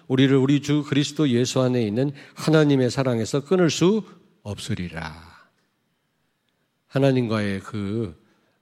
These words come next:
어, 회복된 그 사랑을 그 누구도 끊을 수 없는 줄로 믿습니다. 하나님 자녀는 영원한 하나님 자녀입니다. 아, 이런 확신을 가지고 여러분이,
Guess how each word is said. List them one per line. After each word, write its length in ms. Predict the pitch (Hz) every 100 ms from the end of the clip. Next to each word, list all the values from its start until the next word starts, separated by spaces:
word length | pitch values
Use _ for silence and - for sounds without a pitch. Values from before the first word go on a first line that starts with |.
| -
어, 280 | 92 90 90
회복된 500 | 135 139 135 - 98
그 80 | 95
사랑을 440 | 127 120 113 98
그 100 | -
누구도 360 | 104 101 101 98
끊을 260 | - 170 151
수 80 |
없는 240 | 120 110 104
줄로 180 | 98 92
믿습니다. 680 | 107 - 110 101 147 175 - - _ _ _ _ _ _ _ _ _ _ _
하나님 440 | - 160 170 165 151
자녀는 460 | 120 117 117 120
영원한 400 | 107 123 151 139
하나님 360 | 123 139 143 117
자녀입니다. 560 | - - 92 82 _ 95 _ _ _ _ _ _ _ _ _ _
아, 200 | 98 87 87 85 _ _ _ _ _ _ _ _ _ _ _ _ - _ _ _ _ _ _ _
이런 240 | 135 143 139
확신을 400 | - - 180 160
가지고 380 | 123 131 131
여러분이, 680 | 110 107 101 101 113 101 90